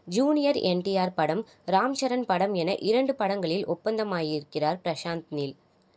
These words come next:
ஜூனியர் என் டி ஆர் வேறு படங்களில் பிஸியாக இருப்பதால், பிரசாந்த் நீலுடன் கமிட்டாயிருக்கும் படம் இன்னும் தள்ளி போகும் என எதிர்பார்க்கிறார்கள்.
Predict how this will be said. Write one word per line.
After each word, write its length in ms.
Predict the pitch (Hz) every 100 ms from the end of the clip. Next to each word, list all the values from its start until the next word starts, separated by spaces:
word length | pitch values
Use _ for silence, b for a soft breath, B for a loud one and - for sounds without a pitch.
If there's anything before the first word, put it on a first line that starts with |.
| _ _ -
ஜூனியர் 500 | 185 247 320 320 302
என் 200 | 247 220
டி 180 | 226 190
ஆர் 240 | 160 214
வேறு 360 | 185 208 254 277
படங்களில் 640 | 233 208 220 214 170 202
பிஸியாக 500 | 185 185 240 226 208
இருப்பதால், 540 | 196 175 160 151 170 B B -
பிரசாந்த் 380 | 214 220 320 320
நீலுடன் 440 | 240 240 226 208 220
கமிட்டாயிருக்கும் 840 | 175 202 220 220 202 180 - 190
படம் 340 | 170 151 220 -
இன்னும் 380 | 214 262 311
தள்ளி 280 | 254 202 220
போகும் 320 | 220 185 196
என 180 | 180 160
எதிர்பார்க்கிறார்கள். 960 | 180 165 190 160 147 156 147 147 143